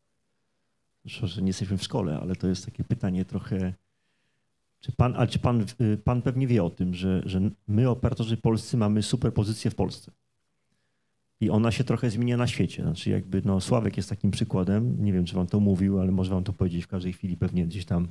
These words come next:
przy kawie. Dlaczego Sławek Idziak po Helikopter w ogniu i w Harry Potter przestał robić kino hollywoodzkie, jak myślicie?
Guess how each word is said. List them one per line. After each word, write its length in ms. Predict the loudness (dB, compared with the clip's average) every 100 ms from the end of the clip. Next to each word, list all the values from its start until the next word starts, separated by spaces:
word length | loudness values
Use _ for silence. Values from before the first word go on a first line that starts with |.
| -8 _
przy 160 | -2 0
kawie. 500 | 0 0 0 0 -2 -6 _ _ _ _ _ -2
Dlaczego 320 | 0 2 0
Sławek 380 | 0 0 -2 -2
Idziak 440 | 0 0 -2 -12 _ _ _ _ 0
po 200 | 2 2
Helikopter 420 | 0 0 2 2
w 60 | 2
ogniu 220 | 2 0
i 80 | 0
w 40 |
Harry 280 | 0 0 2
Potter 340 | 0 2 -2
przestał 360 | 0 -2 0 -2
robić 360 | -2 -4 -8 _ _ _
kino 240 | 0 2
hollywoodzkie, 540 | 2 0 0 -2 -6 -4
jak 180 | -4 -4
myślicie? 380 | -8 -10 -18